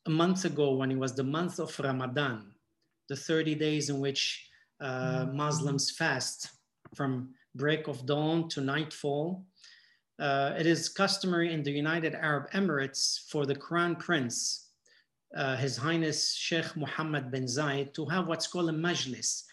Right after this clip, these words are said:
Speaker 1: A majlis in English would be like a salon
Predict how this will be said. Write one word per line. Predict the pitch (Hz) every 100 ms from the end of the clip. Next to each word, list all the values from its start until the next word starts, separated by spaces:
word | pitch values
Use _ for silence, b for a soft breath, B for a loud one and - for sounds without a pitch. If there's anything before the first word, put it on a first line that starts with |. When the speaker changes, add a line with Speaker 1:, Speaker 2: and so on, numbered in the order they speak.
| B B B 170
Speaker 1:
A |
majlis | 170 208 196 202 190 - -
in | 170 165
English | 190 175 -
would | 156
be | 156 160
like | 147 147
a |
salon | - 156 151 170 143 120